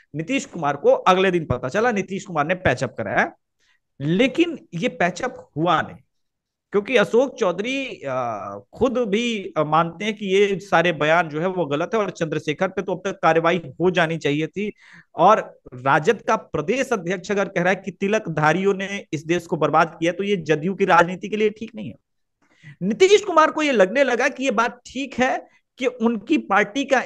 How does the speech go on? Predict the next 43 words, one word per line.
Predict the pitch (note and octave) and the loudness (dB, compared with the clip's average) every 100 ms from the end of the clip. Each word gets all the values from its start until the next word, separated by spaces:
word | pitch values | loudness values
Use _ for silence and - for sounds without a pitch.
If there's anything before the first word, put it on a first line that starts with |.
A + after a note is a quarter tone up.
| - | -2
इमेज | G#3 B3 F#3+ | 4 4 4
लगातार | F#3+ G3 G3 G3+ E3+ | 2 2 2 0 2
गिर | D#3 | 0
रहा | F3+ F#3 G3 | 0 0 0
है | A3 D4 | 0 -2
और | - F#3+ F#3+ - | -2 -6 -6 -8
पीके | G#3+ A3 C#4+ | -10 -6 -6
की | - B3+ | -4 -2
बातों | F#3 F3+ A3+ | 0 0 -2
को | G3+ F#3+ | -6 -6
भी | F#3 A3+ | -4 -4
सीरियसली | G#3+ F3+ E3 G3 | -2 -2 -2 -2
लेना | F#3 F3+ E3+ | -2 -2 -4
चाहिए | E3+ E3 G3 C4+ - _ _ _ | -4 -6 -2 -4 -4 _ _ _
और | E3+ A#3 C#4 C#4 - - | 4 6 6 4 -10 -6
अशोक | F#3 C#4+ A3 A3 | -4 -2 -2 0
चौधरी | G3 F3 | 0 0
की | F3 E3 | -2 0
बातों | D3+ E3+ | 0 0
को | E3 | -4
भी | E3 G3 | -2 -2
सीरियसली | - E3 D3 D#3 D#3 | -2 0 0 0 -2
लेना | C#3+ C#3+ | -2 -6
चाहिए। | G3 A#3+ | 0 2
और | A3+ | 2
ललन | E3 D#3+ A#3 D4 | 0 -2 0 -2
सिंह | - B3+ A#3 | -2 -6 -2
पे | C4+ C#4 C#4 - - | 0 0 -2 -16 -2
अलग-अलग | G#3 D4 C4+ B3 B3 B3 | 0 2 0 0 -4 -4
प्रकार | G#3 F#3 F#3+ | -2 2 2
के | F#3+ A#3 B3 A#3 | 0 0 2 2
जो, | E3+ G3 | -2 -6
अ, | G3+ - C#3 A#2+ - _ _ - | -6 -2 -2 -2 -6 _ _ -8
छोटे-मोटे | C#4 C4 C4 G3+ G3+ | -6 -4 -4 -4 -6
नेता | D#3+ F3+ A3 | -6 -6 -4
हैं, | B3 | -4
वो | F3+ | -2
ये | E3 | -2
मानने | F3+ D#3 E3 F3+ | -2 0 0 0
लगे | D#3+ D#3+ | -2 -4
हैं | A3 | -10
कि | G#3+ | -8
वो, | G#3 F#3 | -4 -2